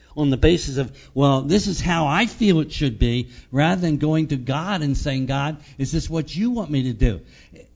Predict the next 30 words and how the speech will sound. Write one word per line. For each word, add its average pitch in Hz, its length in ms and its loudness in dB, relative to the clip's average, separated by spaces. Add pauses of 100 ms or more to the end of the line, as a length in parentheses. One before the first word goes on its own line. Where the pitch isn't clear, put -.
(200)
That, - 240 -16
that's 185 200 -6
vitally 233 480 0
important. 208 600 -2 (160)
The 147 100 0
will 233 220 2
of 156 120 -4
God 185 300 0
is 110 120 -4
very, 143 460 0
very 139 320 0
vitally 131 540 0
important. 113 460 -2 (220)
Jesus 170 460 0
taught 143 260 -2
us 123 140 -8
to 117 100 -10
pray, 127 400 -2 (320)
"Lord," 151 500 4
remember 127 280 0
the 139 80 -2
Lord's 139 260 -2
Prayer? 139 460 -4 (320)
Hey, 180 160 -8
let's 165 260 -6
do 120 140 0
it. - 120 -12 (100)
Let's - 160 -16
do 107 100 -8
it. - 80 -14